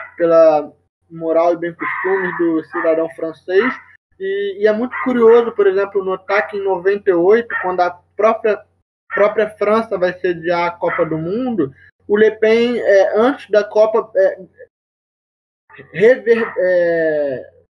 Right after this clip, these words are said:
re-, regurgitava, vomitava, não sei qual expressão mais adequada pra usar, contra os próprios jogadores, porque aqueles jogadores não representariam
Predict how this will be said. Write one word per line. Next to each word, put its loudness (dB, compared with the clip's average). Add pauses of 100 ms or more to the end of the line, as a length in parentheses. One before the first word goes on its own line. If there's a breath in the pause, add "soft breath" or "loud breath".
(140)
re-, -6
regurgitava, 0 (200)
vomitava, 0 (420)
não -6
sei 2
qual 0
expressão -4 (280 soft breath)
mais -4
adequada -2
pra -4
usar, -2 (260 soft breath)
contra 2
os -4 (200)
próprios 0
jogadores, 4
porque -8
aqueles -6
jogadores 4
não -4
representariam -2